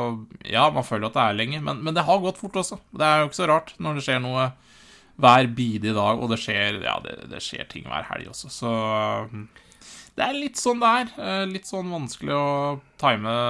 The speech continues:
ting som skjer med jobb og, og privat, og, eh, og så skal man prøve å podde innimellom også, så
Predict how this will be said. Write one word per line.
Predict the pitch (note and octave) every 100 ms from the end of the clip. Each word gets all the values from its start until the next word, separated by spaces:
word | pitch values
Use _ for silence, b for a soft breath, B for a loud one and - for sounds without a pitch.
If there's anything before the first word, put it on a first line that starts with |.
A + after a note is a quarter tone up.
| A#2+ A#2+ A#2
ting | A2+
som | - A#2
skjer | A#2+ A2+
med | A2+
jobb | A2 G#2+ A2
og, | A2 A2
og | A2+ A2+ -
privat, | A2 A2 A2 -
og, | - A#2+ A#2+ A#2+
eh, | - - - - -
og | C3+
så |
skal | D3 D#3+
man | D3
prøve | C3 A#2
å | A#2
podde | G#2+ G2
innimellom | G2 G2+ G2+
også, | G#2+ A#2+
så | A2+ A#2